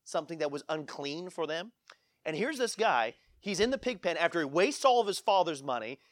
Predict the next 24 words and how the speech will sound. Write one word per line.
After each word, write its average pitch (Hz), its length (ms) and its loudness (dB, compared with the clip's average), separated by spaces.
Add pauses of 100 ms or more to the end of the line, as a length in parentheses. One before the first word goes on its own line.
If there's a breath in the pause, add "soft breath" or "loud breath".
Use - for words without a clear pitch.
(100)
He, 185 140 -4
he, 185 320 -4
he 214 180 -2
wastes 208 500 0
his 185 220 0
living 175 420 0
with 160 140 -2
harlots. 185 500 2
This 180 200 -4
is 165 100 -10
what 175 140 -2
his 143 240 0
older 190 280 0
brother, 131 380 -2 (240 soft breath)
uh, 175 140 4
would 165 180 2
have 147 180 4
said 147 280 2 (680)
later 175 260 2
on 175 80 4
in 160 80 -4
verse 165 220 -2
number 151 200 -2
thirty. 156 380 -4